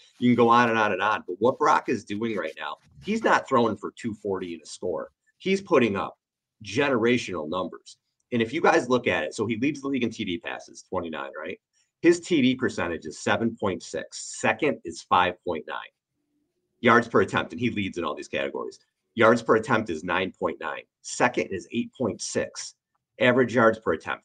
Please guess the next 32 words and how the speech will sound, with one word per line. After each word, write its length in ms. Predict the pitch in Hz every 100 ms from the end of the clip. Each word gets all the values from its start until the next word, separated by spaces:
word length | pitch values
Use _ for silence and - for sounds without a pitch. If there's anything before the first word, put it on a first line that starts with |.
| _
ten 240 | 117 107
point 260 | 113 95 80
six. 460 | - 98 - -
Second 360 | - - 110 110
is 120 | 95
eight 220 | 101 95
point 240 | - 85 -
seven. 320 | - 92 - _ _ _ -
Rating, 440 | 113 117 98 80 80
one 220 | 104 110
nineteen. 580 | 110 98 - 107 76 - _ _
Second 380 | _ - 107 117
is 180 | - 87
one 200 | 85 101
oh 80 | 90
six. 460 | - 73 - - - _ _
Right 220 | 107 135 135
now, 180 | 147 107
he 80 | 127
has 120 | 113
the 120 | 101
fourth 340 | - 110 113
highest 300 | 131 110 104 98
rating 340 | 92 113 120
of 120 | 95 - -
all 240 | 110 110
time 380 | 107 110 95 64 _ _
if 80 | _
the 60 | 87
season 280 | 95 85
ended 220 | 85 82 -
today. 260 | 85 71